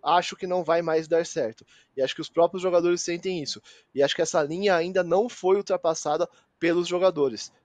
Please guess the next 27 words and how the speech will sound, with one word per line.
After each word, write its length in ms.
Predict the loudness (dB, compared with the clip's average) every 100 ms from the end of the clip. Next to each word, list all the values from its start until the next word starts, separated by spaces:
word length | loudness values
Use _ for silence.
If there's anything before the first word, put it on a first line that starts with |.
| _
É, 420 | -2 0 0 -2 -6 _ _ _
acho 140 | -8 -4
que 100 | -2
um, 100 | -2 -6
um, 220 | -10 -12 -14
um 60 | -4
grande 300 | 0 0 0
ponto 380 | 0 0 0
que 60 | -4
o 40 |
Carpini 420 | -2 -2 -2 -8 -8 _ _ _ _ 0
pode 180 | 0 2
ser 60 |
um 120 | 0 0
exemplo, 640 | 0 -2 0 0 -2 -4
Domi, 320 | -2 -2 -4 _ _
é, 400 | -2 2 2 0 -4 _ _ _ _ _
o 40 | -2
Carpini 340 | 0 2 4
andava 380 | 4 4 2 2
usando 240 | 4 0
muito 240 | 2 -2 0
o 40 |
Galopo 440 | 2 4 2 0 -2
aberto 440 | -4 0 2 2
pela 220 | -2 -2 -2
esquerda. 560 | -4 -2 -2 -2 -8